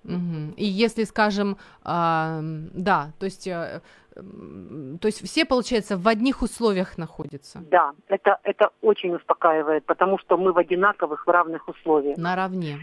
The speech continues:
Speaker 1: Мгм,
Speaker 2: Да,
Speaker 1: мгм.
Speaker 2: и еще как мама я, конечно, включалась. Это что-то вкусненькое дать, это что-то любимое приготовить. Это обязательно позаботиться, чтобы ребенок выспался перед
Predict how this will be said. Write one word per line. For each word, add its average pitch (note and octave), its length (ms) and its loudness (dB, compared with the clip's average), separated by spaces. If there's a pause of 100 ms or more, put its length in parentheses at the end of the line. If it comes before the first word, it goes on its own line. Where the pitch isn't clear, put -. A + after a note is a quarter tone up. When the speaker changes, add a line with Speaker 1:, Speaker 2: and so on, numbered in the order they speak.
Speaker 1:
Мгм, F#3 500 -6 (160)
Speaker 2:
Да, E3+ 280 4
Speaker 1:
мгм. E3+ 100 -8
Speaker 2:
и A3+ 60 -4
еще B3 180 -2
как - 160 0
мама A3+ 280 4
я, F3 80 2
конечно, E3+ 420 -2
включалась. C#3 580 -2
Это E3 200 -2
что-то E3 280 0
вкусненькое G#3+ 680 2
дать, F3 240 2 (220)
это F3 240 2
что-то - 360 -2
любимое D#3 460 -2
приготовить. G3 640 2 (680)
Это F#3+ 220 4
обязательно F3+ 720 0
позаботиться, D#3+ 680 0
чтобы D#3+ 360 0
ребенок D#3+ 480 -2
выспался D#3 600 -2
перед D3+ 340 0